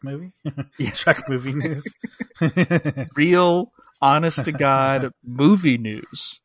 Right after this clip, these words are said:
Speaker 1: Yeah, it's, that's, that's really cool, actually. <laughs>
Speaker 2: So let's do a couple just quick things. Um,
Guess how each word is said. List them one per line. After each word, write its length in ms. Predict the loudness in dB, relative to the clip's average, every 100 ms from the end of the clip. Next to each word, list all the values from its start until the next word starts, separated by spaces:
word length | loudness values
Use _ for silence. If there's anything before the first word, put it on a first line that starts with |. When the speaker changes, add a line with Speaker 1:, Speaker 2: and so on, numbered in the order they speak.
| _
Speaker 1:
Yeah, 360 | -4 0 0 -2
it's, 160 | -6 -6
that's, 360 | -4 -4 -6
that's 380 | -12 -12 -12 -12
really 280 | -8 -8 -10
cool, 300 | -8 -8 -8
actually. 500 | -14 -20 -20 -20 -20
<laughs> 40 | -20 -18 -20 _ -4
Speaker 2:
So 360 | 6 6 4 _ -2
let's 260 | 0 0
do 220 | -4 -2 -2
a 80 |
couple 420 | -2 -4 -2 -2 -4
just 320 | -8 -10 -8
quick 260 | -6 -6
things. 600 | -2 0 0 -2 -6 -8 -10
Um, 680 | -8 -6 -6 -8 -8 -8